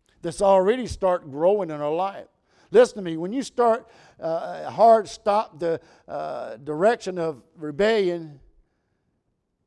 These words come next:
when they start looking that way, it's hard to stop somebody. Eve start looking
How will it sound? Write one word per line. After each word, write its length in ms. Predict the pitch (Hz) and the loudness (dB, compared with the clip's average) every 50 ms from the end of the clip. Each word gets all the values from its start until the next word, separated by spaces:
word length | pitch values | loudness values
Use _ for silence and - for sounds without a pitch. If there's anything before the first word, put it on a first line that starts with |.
| _ _ _ _ _ _ _ _ _ _ _ _ _ _ _ _ _ _ _ _ _ _ _ _ _ _ _ _ _ _ _ | _ _ _ _ _ _ _ _ _ _ _ _ _ _ _ _ _ _ _ _ _ _ _ _ _ _ _ _ _ _ _
when 120 | - 135 139 | -16 -14 -14
they 80 | 135 | -14
start 360 | 123 - - 165 156 156 160 165 | -14 -14 -10 -8 -6 -6 -6 -6
looking 280 | 156 151 - 151 139 | -8 -10 -10 -12 -12
that 240 | 131 143 143 147 - | -10 -8 -8 -8 -10
way, 340 | 135 135 131 113 98 90 87 87 _ _ _ _ _ _ | -12 -12 -12 -12 -14 -16 -20 -20 _ _ _ _ _ _
it's 140 | 135 131 - | -20 -20 -20
hard 340 | - - 208 233 226 208 156 | -8 -2 0 0 0 0 -4
to 60 | 127 | -8
stop 360 | - - - 127 117 - _ | -16 -14 -12 -12 -12 -12 _
somebody. 520 | - 131 117 107 101 95 85 80 80 - _ _ _ _ _ _ _ _ _ _ _ _ _ _ | -18 -18 -18 -18 -18 -18 -20 -20 -20 -20 _ _ _ _ _ _ _ _ _ _ _ _ _ _
Eve 280 | - 208 254 277 254 190 | 0 0 2 2 0 -2
start 360 | - - 226 226 214 214 - | -4 2 6 6 6 6 4
looking 640 | 208 175 190 240 277 269 - 220 208 202 202 180 | 2 6 8 8 8 6 2 -4 -6 -6 -8 -12